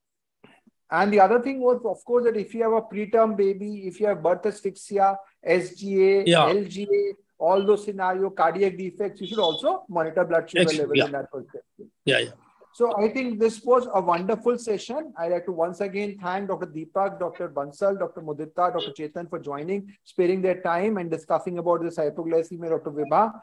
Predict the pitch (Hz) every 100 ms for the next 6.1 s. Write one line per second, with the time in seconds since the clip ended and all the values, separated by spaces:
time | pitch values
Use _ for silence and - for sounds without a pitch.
0 | _ _ - 143 160 165 190 185 180 165
1 | 170 156 160 165 165 165 160 170 156 262
2 | - _ _ - 240 254 202 233 240 240
3 | 262 220 - - 208 208 247 247 196 208
4 | 196 180 175 - 185 - 202 190 175 185
5 | 196 196 170 165 170 208 - _ 208 185